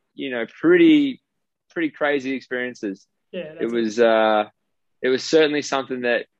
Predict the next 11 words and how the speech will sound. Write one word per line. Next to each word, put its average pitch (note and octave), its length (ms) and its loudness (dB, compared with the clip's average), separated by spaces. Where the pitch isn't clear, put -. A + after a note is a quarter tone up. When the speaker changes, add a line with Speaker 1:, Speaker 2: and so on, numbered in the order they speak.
Speaker 1:
you A2+ 100 -8
cherish D3 400 2
forever. C3 340 0
You C3+ 140 -2
never B2+ 240 -6
forget. B2 480 -2
But B2 100 -10
at - 40 -10
the - 60 -12
same C3+ 320 0
time, A#2 520 -2